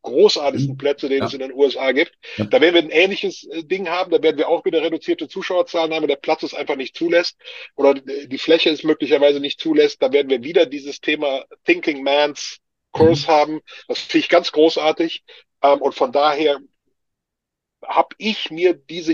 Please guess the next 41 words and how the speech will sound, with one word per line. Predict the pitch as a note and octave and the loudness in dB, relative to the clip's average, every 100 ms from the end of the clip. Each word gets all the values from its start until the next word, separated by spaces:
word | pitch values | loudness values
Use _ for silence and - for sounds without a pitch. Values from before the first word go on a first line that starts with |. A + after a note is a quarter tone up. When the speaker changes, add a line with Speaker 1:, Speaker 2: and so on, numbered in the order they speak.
| D3+ | 2
Speaker 1:
U | D#3+ | 2
S | C#3+ | 4
Open | - D#3+ D3 | 4 4 2
mit | C#3 - | -6 -8
großem | - A#2+ E3 - - D#3+ | -14 -2 4 6 4 0
Vergnügen | D3 D3+ D3+ C#3+ | -2 2 2 0
angeguckt, | C#3 C#3 - C#3+ - | -2 -4 -2 -4 0
weil | C#3 | 0
das | C3+ - _ _ - | 0 -6 _ _ 0
George | D3 D#3 - | 4 4 0
C. | - - | -6 -4
Thomas | D#3+ D3+ C#3+ - | -2 0 -2 -4
Design | C3+ - C#3 C#3 C#3 - - - _ | -4 2 4 2 -4 -18 -20 -20 _
einfach | B2+ B2+ B2+ A#2+ - - - - | -4 -2 -2 -2 -4 -16 -16 -6
genial | A2+ G#2+ G2+ - - - | -6 -4 -6 -6 -8 -14
ist. | - - | -16 -8
Speaker 2:
Ja. | G2 - - - _ - | -6 -6 -10 -20 _ -2
Ja, | A#2 | 0
mir, | A2 C#3 D#3 | 4 6 6
mir, | D#3 | 4
ich | - D3+ E3+ C3+ - | 4 2 2 2 4
auch. | G#2+ E3+ F3 - - | 4 4 0 -6 -4
Ähm, | A#2+ A2 A2 A2 _ _ - | 2 4 4 0 _ _ 0
und | A2+ | 2
ich | A2+ | 4
hab | C3+ C3+ | 2 2
auch | B2+ A#2 | 0 2
mit | B2 - | 2 2
einigen | A2+ B2+ B2+ | 4 4 4
gesprochen, | A#2 - A2+ A2+ G#2 | 2 0 -2 2 2
die | G2 G#2 G#2 | 2 2 2
den, | G2+ G2+ G2+ G2 F2+ G2+ C#2+ | 4 4 4 2 0 -4 -4
die | F#2+ | 0
den | G2+ F#2 | 0 0
Platt | - F#2+ F#2+ - - - - _ | 2 0 0 -6 -16 -18 -20 _
als | - F2+ - | -2 -2 -4
Profis | - G2 G#2 A2 - | 0 2 4 2 2
in | G2 | 0
Turnieren | G2 G2 G2+ F#2+ | 2 4 4 4
gespielt | E2+ - A2 B2+ A2 | 2 2 4 4 2
haben, | D2+ E2+ G#2+ | 2 2 0